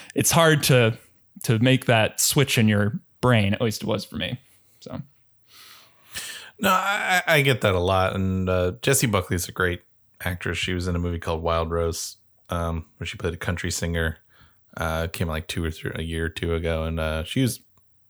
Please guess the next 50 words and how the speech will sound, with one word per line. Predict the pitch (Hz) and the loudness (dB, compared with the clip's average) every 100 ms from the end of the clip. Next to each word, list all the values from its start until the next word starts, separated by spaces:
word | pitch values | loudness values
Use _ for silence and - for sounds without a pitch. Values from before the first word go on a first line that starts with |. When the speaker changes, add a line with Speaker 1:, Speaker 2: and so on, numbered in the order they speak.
| _ | _
Speaker 2:
really | 92 92 82 | -2 0 2
excellent. | 82 - 82 - | 0 -2 -6 -4
And | 85 | -4
I'm | 85 | 0
glad | 95 90 | 2 0
she's | - | -4
getting | - 85 | -4 -4
this | 80 | -4
bigger | - 85 82 80 - _ _ _ - | -4 -2 -2 -4 -8 _ _ _ -6
role. | 95 92 90 87 87 | 0 2 4 4 2
And | 85 87 - - - - - - | 2 -2 -8 -18 -18 -18 -18 -8
hopefully | 170 101 | -6 -2
she | - | -2
has | 104 | -4
a | |
good | 104 92 | -4 -6
career | - - 90 | -4 -4 -2
ahead | 87 90 | 0 0
of | 90 | 0
her. | 90 90 85 - - - _ | 0 -2 -4 -10 -20 -20 _
And | 107 110 113 | 2 4 4
yeah, | 156 | 4
she's | 214 151 | 4 2
just | 151 151 | 2 0
such | 156 | 0
a | 143 | 0
good | 127 | 4
actress. | 107 - 110 98 | 2 2 0 0
And | 92 87 | 0 -2
she's, | - 92 - | -4 -4 -4
she's | - 90 | -2 -2
<laughs> | |
doing | - 85 120 | 2 6 6
a | 98 | 6
lot | 87 92 98 101 | 4 2 2 0
with | 95 87 | -4 -2
all | 90 | -2
these | 87 - | -4 -4
characters | 95 95 92 - 92 87 92 | 0 0 0 -2 -2 -2 -4
and, | 87 85 85 - | -4 -6 -8 -8
and | 90 85 82 82 - _ _ | -8 -6 -8 -10 -14 _ _
ideas. | 92 87 101 107 110 104 98 | -4 -4 0 2 4 4 2
And | 98 | 0
it | 120 | 2
is | 196 294 | 2 2
framed | - 107 90 | 0 -2 -2
from | 95 | -4
her | 95 | -4
perspective. | 92 - 107 - 85 82 | -4 -4 -6 -6 -8 -6
Like, | 82 - | -8 -8